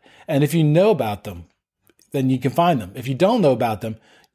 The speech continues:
you just don't know why it's off. You assume that your numbers are correct. But there's, to me, there's always a pleasing tactile reward for this type of method of entry. But again, have you ever tried balancing a checkbook? Sometimes you'll beat your brains out trying to do that.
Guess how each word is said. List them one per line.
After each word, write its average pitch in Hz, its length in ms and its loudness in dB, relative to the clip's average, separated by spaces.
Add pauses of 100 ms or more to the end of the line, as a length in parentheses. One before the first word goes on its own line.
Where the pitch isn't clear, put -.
(180)
you 160 220 -4
just 151 120 -2
don't 147 180 2
know 143 120 4
why 127 280 4
it's 117 140 -4
off. 135 200 -2
You 135 120 2
assume 147 300 -2
that 117 200 -4
your 117 100 -6
numbers 117 440 -4
are 107 140 -10
correct. 131 480 -12 (240)
But 151 140 0
there's, 156 220 2
to - 160 -8
me, 202 200 2
there's 127 220 2
always 165 240 2
a 120 120 0
pleasing 170 480 -2
tactile 147 640 -2
reward 120 600 0 (340)
for 131 120 -4
this 139 160 0
type 127 280 -2
of 113 100 -4
method 110 280 -6
of 104 80 -8
entry. 147 360 -4 (800)
But 135 400 0 (160)
again, 139 460 0 (220)
have 127 140 -2
you 135 60 4
ever 156 140 2
tried 135 420 0
balancing 120 400 -2
a 101 60 -8
checkbook? - 560 -4 (600)
Sometimes 117 340 -6
you'll 117 100 -4
beat 127 240 -2
your 135 100 -4
brains 175 340 2
out 101 160 -4
trying 107 260 -8
to 113 80 -8
do 143 180 2
that. 90 280 -8